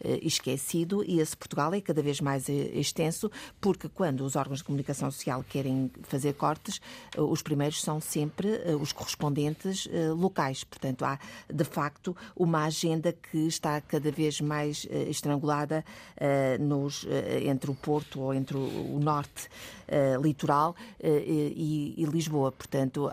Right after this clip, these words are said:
há de facto um esquecimento grande no pequeno, do pequeno Portugal que somos, porque, eh, o Portu-, o país é muito, eh,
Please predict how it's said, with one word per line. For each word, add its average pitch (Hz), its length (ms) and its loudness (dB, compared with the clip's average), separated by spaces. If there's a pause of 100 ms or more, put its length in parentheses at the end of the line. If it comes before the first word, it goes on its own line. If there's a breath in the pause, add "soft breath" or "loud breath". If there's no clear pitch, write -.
há 143 140 0
de - 100 -8
facto 139 340 0
um 147 40 2
esquecimento 143 640 0
grande 165 380 2
no 180 120 0
pequeno, 143 460 -2
do 156 100 -4
pequeno 196 260 2
Portugal 170 480 -2
que - 60 -6
somos, 165 320 -2
porque, - 380 -8 (320 loud breath)
eh, 156 180 4
o 160 80 0
Portu-, - 300 -8
o 160 40 -2
país 156 300 4
é 147 320 2
muito, 151 540 2
eh, 143 180 2